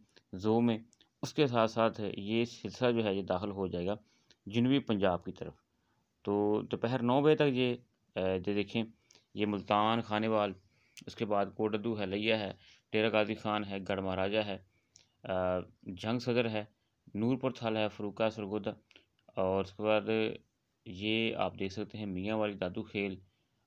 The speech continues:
और इसके साथ साथ ये पेशावर, मर्दान, अटक, बाराचनार, थल यानी केपी के जो इलाके हैं, वहाँ पर ये शिद्दत इख्तियार कर लेगा। याद रखें कि कल जो है, यानी हफ्ते वाले दिन जो है, वो ज़्यादातर जो है,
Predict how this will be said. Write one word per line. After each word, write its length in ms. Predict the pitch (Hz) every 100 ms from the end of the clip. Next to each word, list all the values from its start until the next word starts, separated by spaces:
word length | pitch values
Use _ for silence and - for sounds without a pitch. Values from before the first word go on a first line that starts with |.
| -
और 420 | 95 101 107 - _ -
इसके 180 | - 131
साथ 240 | 123 110
साथ 200 | 104 117
ये 400 | 101 104 104 - _ _ _ _ _
पेशावर, 520 | 117 - 107 107 117 110 -
मर्दान, 680 | 104 95 90 98 101 107 110 113 _ _ _ _ _ _ _ -
अटक, 240 | - 135 135 _ 107
बाराचनार, 720 | 107 104 113 110 107 107 - -
थल 180 | 107 92
यानी 180 | 95 101
केपी 360 | 101 123 139 127
के 100 | 117
जो 100 | 110
इलाके 300 | 90 80 92
हैं, 180 | 104 - _ _ -
वहाँ 260 | 95 113 135 151
पर 100 | 151
ये 80 |
शिद्दत 300 | 139 120 123
इख्तियार 340 | 113 - 101 92
कर 180 | 90 82
लेगा। 260 | - - - - _ 98
याद 240 | 104 117
रखें 220 | 120 131 131 _ - -
कि 80 | 104 - -
कल 180 | 131 147
जो 160 | 147 143
है, 220 | 123 120
यानी 140 | 117
हफ्ते 220 | 113 -
वाले 200 | 131 131
दिन 180 | 120 120 120 - - - - _ - - - - - 117
जो 140 | 110
है, 160 | 107 104
वो 140 | 107
ज़्यादातर 420 | 101 104 110 117
जो 100 | 104
है, 240 | 104 104